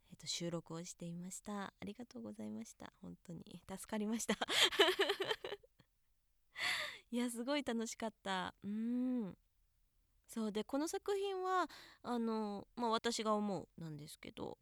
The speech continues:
楽しめそうなポイントっていうのは、一粒で二、三度、四度美味しいみたいな作品じゃないかなと思っています。えーと、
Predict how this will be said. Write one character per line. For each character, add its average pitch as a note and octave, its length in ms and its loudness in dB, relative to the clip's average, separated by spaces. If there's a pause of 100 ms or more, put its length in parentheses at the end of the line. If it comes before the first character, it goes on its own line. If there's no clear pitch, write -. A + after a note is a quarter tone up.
楽 F3+ 220 -4
し F3 140 -6
め F3 420 -4
そ - 220 -6
う - 20 -4
な D#3+ 120 -6
ポ D#3+ 180 -10
イ D#3+ 40 -6
ン D#3 60 -10
ト - 220 -8 (140)
っ - 20 -20
て E3 80 -14
い E3 100 -8
う D#3+ 60 -10
の D#3+ 200 -10
は、 G3 280 2 (1000)
一 - 400 -2
粒 A3+ 320 0
で F3 320 2 (360)
二、 F#3 120 0
三 A#3+ 320 2
度、 A#3+ 120 2
四 A3 240 2
度 A3 180 6
美 A3 60 6
味 A3+ 40 2
し A#3+ 380 -2
い - 100 -8
み F3+ 140 -6
た G3+ 160 -2
い F3+ 80 -4
な E3 220 -6
作 - 260 -10
品 F3+ 220 -4
じ F3 80 -4
ゃ F3+ 40 -2
な F#3 140 -4
い F#3 80 -6
か E3 160 -8
な E3+ 160 -6
と - 220 -16
思 F3 180 -6
っ F3 60 -10
て - 160 -10
い E3+ 40 -6
ま F3+ 220 -4
す。 - 140 -8 (560)
え E3+ 140 -4
ー E3 40 -10
と、 - 140 -10